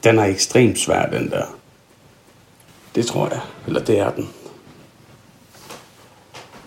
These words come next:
Det er nok et af de spørgsmål, man ikke kan svare på. Men, øh, jeg vil nok ikke have været den foruden.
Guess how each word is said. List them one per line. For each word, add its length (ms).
Det 80
er 40
nok 180
et 80
af 80
de 120
spørgsmål, 460
man 340
ikke 280
kan 120
svare 280
på. 200
Men, 260
øh, 420
jeg 120
vil 120
nok 400
ikke 400
have 160
været 180
den 100
foruden. 480